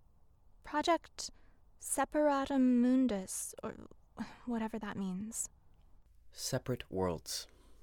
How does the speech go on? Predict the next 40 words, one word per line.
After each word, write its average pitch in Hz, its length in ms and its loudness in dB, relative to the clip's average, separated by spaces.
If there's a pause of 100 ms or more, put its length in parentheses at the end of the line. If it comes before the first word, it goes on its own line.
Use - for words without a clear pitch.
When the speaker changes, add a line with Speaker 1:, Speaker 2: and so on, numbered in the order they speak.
(140)
Speaker 2:
It's - 120 -16
a - 40 -12
weird 82 260 -4
thing 80 200 -4
to 78 100 -6
name 80 240 -2
some - 200 -4
big 87 180 -2
project, 82 420 -4
if - 80 -14
you 82 80 -8
ask 78 180 -8
me. 80 120 -10 (1500)
Speaker 1:
You 269 720 0 (200)
speak - 360 -4
Latin? 226 480 0 (1000)
Speaker 2:
You 123 140 2
try - 180 0
living 90 280 2
with 87 140 -4
a 85 60 -4
dad 78 220 0
obsessed 82 360 -2
with 92 100 -12
tracking 85 320 -2
down 78 160 0
a - 40 -2
single 82 300 -2
kid 82 240 -2
and 80 100 -4
never 78 180 -2
getting 80 280 -2
to 82 60 -2
leave 80 220 -6
one 80 140 -2
island. 78 380 -4 (920)
Had 104 220 0
to 90 60 -2
do 73 100 -6
something. 92 420 -4